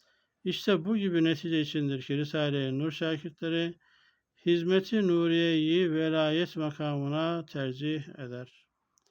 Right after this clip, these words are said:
Keşf ve keramet aramaz ve ahiret meyvelerini dünyada koparmaya çalışmaz ve vazife-i ilahi olan muvaffakiyet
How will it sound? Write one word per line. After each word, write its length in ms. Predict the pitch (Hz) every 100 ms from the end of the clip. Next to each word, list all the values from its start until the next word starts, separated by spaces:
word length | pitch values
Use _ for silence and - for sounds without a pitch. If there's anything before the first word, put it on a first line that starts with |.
| _ _ _ _
Keşf 300 | _ 190 202
ve 100 | 208
keramet 540 | 202 190 180 175 170 160
aramaz 680 | 151 147 151 147 143 - - _ _ _ _
ve 100 | 165
ahiret 400 | 156 160 196 202
meyvelerini 520 | 185 165 160 156 143 139
dünyada 400 | 170 165 147 139
koparmaya 540 | 160 151 143 139 135
çalışmaz 880 | 131 139 135 - 147 143 131 - - _ _ _ _ _ _ -
ve 180 | 170 196
vazife-i 560 | 175 165 147 175 165
ilahi 340 | 160 156 156 175
olan 180 | 165 147
muvaffakiyet 1160 | 147 156 156 151 - 151 147 156 147 147 -